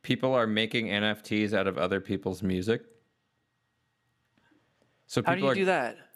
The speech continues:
Speaker 1: You just record it from Spotify, and then you make an N F T out of the file, 'cause an
Speaker 2: You know
Speaker 1: N F T
Speaker 2: what,
Speaker 1: is just a
Speaker 2: man?
Speaker 1: file.
Speaker 2: <clears throat> You know what, man? I'm, I'm,
Speaker 1: And then, and
Speaker 2: I
Speaker 1: then, and now they have leg-
Speaker 2: I'm done.
Speaker 1: they have, quote, "legitimate intellectual property rights" through the smart contract built into Ethereum.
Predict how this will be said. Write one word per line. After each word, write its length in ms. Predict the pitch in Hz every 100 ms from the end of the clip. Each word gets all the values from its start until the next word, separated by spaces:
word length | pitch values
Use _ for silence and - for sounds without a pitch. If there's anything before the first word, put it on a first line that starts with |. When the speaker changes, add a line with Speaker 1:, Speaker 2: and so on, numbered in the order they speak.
| -
Speaker 1:
You 220 | - 117
just 200 | 117 127
record 380 | 120 - 120 123
it 140 | 123
from 160 | - 107
Spotify, 760 | 107 104 98 110 127 127 147 147 _ _ _ _ -
and 160 | 101
then 120 | 104
you 100 | 104
make 200 | 104 107
an 80 | 110
N 140 | 98 101
F 120 | 101
T 160 | 113 104
out 80 |
of 60 | 98
the 60 | 95
file, 360 | - 90 104 127
'cause 160 | 120
an 80 | 110
Speaker 2:
You 120 | 131
know 40 | 147
Speaker 1:
N 40 |
F 80 | -
T 60 | 185
Speaker 2:
what, 60 |
Speaker 1:
is 40 | 165
just 120 | 160
a 40 | 151
Speaker 2:
man? 20 |
Speaker 1:
file. 440 | - 127 143 101 220
Speaker 2:
<clears throat> 260 | 180 165 123 - -
You 100 | 156
know 80 | 156
what, 100 | 143
man? 280 | 143 139 131 - -
I'm, 160 | 147
I'm, 160 | 139 135
Speaker 1:
And 140 | 156 151
then, 120 | 170
and 120 | 151
Speaker 2:
I 20 |
Speaker 1:
then, 240 | 151 170 160
and 180 | 151 139
now 260 | 147 170
they 200 | 151 151
have 520 | 127 156 160 131 107 - _
leg- 180 | 127 127
Speaker 2:
I'm 80 | 160
done. 360 | 139 123 127 - -
Speaker 1:
they 80 | 123
have, 120 | 131
quote, 380 | 110 202 151 156
"legitimate 560 | 135 113 110 147 143 131
intellectual 580 | 123 120 120 117 123 107
property 440 | 127 135 139 113
rights" 320 | 98 95 -
through 240 | - 131 117
the 80 |
smart 340 | 110 - 117 113
contract 540 | 110 101 - 95 -
built 240 | 117 113 110
into 220 | 101 107
Ethereum. 600 | 101 107 110 98 -